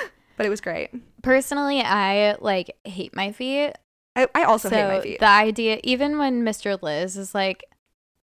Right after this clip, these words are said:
Speaker 2: touching my feet or, like, playing with my toes i-, in the summer when I'm not wearing socks, I'm like, "Stop.
Speaker 1: <laughs> Yeah.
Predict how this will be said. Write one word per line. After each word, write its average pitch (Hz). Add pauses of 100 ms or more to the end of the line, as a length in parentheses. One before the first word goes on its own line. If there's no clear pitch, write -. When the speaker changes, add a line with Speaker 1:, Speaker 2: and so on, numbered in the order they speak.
(220)
Speaker 2:
touching 202
my 185
feet 185
or, 196
like, 185
playing 175
with 185
my 190
toes 165 (120)
i-, 190 (200)
in 196
the 180
summer 175
when 175
I'm 170
not 156
wearing 170
socks, 175
I'm 190
like, 190 (420)
"Stop. -
Speaker 1:
<laughs> -
Yeah. 226